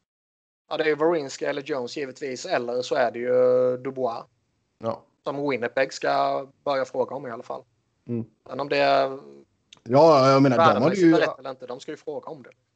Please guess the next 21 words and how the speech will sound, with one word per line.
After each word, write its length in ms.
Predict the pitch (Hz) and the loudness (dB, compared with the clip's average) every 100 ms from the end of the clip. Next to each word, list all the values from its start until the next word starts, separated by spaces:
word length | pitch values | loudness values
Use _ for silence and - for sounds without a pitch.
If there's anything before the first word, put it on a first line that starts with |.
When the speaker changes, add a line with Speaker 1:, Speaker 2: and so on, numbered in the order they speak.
| _ | _
Speaker 2:
Jo, 300 | 110 143 131 | -4 -2 -2
absolut. 440 | 104 104 120 127 127 | -4 -6 -2 -2 -2
Och 120 | 120 | -2
jag 60 | |
menar, 120 | 117 110 | 0 0
det 140 | 117 | 2
hade 200 | 139 147 | 4 4
de... 300 | 135 120 113 - | 2 2 -2 -4
Alltså 240 | 123 123 104 - _ _ _ | -4 -2 -2 -6 _ _ _
Speaker 1:
Och 80 | - | -6
det 40 | |
är 40 | 143 | -2
ju 60 | |
vad 120 | 160 147 | 0 0
de 80 | |
behöver. 240 | 135 117 101 143 _ _ | 0 -6 -8 -18 _ _
En 80 | - | -8
Speaker 2:
Det 60 | 139 | 2
är 100 | 160 | 4
Speaker 1:
backup. 100 | 143 | 4
Speaker 2:
exakt. 440 | 127 135 - - | 4 0 -2 -12